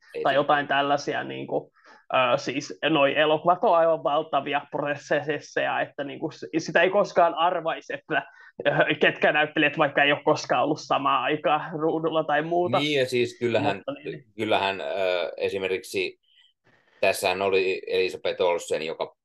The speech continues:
Speaker 1: puhui tästä, tässä Doctor Strangessa, että hän, hän, hän ei ollut todellakaan Illuminaatin kaikkien
Speaker 2: <laughs>
Speaker 1: jäsenten kanssa, ö,
Speaker 2: Ei.
Speaker 1: samassa, samassa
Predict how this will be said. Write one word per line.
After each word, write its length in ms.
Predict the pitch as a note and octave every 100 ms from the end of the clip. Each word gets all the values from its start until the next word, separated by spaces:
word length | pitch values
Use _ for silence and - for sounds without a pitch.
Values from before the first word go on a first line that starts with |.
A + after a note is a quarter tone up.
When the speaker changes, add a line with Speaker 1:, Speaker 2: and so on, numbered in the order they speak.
| _ _
Speaker 1:
puhui 260 | F#2 D#2+ E2
tästä, 580 | E2 - - E2 C#2+ -
tässä 280 | D#2+ - D#2
Doctor 320 | E2 - E2
Strangessa, 540 | - E2+ D#2+ - - D2+
että 200 | - D2+
hän, 240 | E2+ E2 -
hän, 360 | F#2+ E2 E2 -
hän 200 | F#2 F2
ei 120 | F2
ollut 200 | F2 F2+ -
todellakaan 500 | A2+ F#2+ E2 D#2+ -
Illuminaatin 720 | F2 F2 E2+ F#2+ D#2 E2 D2 - - _ _ _ _ _ - F#3+
kaikkien 400 | - - A2+ F2+
Speaker 2:
<laughs> 40 |
Speaker 1:
jäsenten 400 | E2+ F#2 D#2 E2
kanssa, 500 | F2 E2+ - F2+ E2+
ö, 40 | E2+
Speaker 2:
Ei. 100 | D#3+
Speaker 1:
samassa, 560 | F#3 E3+ E3+ D#3+ F#3 E3 - C4+ -
samassa 640 | F2 E2+ - F2 E2